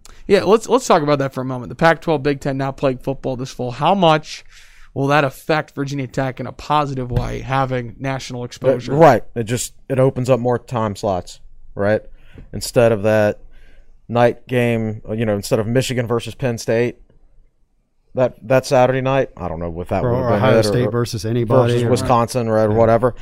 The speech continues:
Speaker 2: Well, now it's Virginia and Virginia Tech.
Speaker 3: Yeah.
Speaker 2: Somebody's gotta fill the void,
Speaker 3: Yeah.
Speaker 2: right?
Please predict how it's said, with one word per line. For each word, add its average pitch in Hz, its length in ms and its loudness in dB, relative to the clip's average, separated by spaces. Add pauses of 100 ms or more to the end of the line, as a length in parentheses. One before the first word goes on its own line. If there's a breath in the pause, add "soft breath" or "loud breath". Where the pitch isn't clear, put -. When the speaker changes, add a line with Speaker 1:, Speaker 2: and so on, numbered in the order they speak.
(260 soft breath)
Speaker 2:
Well, 117 140 2
now 123 240 4
it's 123 120 -2
Virginia 117 420 -2
and 113 100 -4
Virginia 110 300 -8
Tech. 127 340 -4 (320)
Speaker 3:
Yeah. 107 120 -12
Speaker 2:
Somebody's 120 360 2
gotta 120 200 2
fill 123 180 -2
the 104 80 -4
void, 117 400 0 (360)
Speaker 3:
Yeah. 90 100 -6
Speaker 2:
right? 110 200 -4